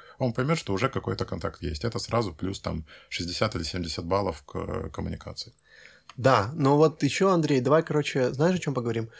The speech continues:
Speaker 2: Э, мы так уже, наверное, будем подходить к концу. Э, вот все компании задаются вопросом, как получать лидов с конференций. И у меня есть универсальный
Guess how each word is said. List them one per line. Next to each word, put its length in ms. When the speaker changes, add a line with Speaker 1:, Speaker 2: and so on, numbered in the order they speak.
Speaker 2:
Э, 380
мы 120
так 160
уже, 320
наверное, 280
будем 180
подходить 360
к 40
концу. 640
Э, 40
вот 120
все 140
компании 420
задаются 300
вопросом, 520
как 840
получать 320
лидов 380
с 100
конференций. 640
И 100
у 40
меня 180
есть 400
универсальный 680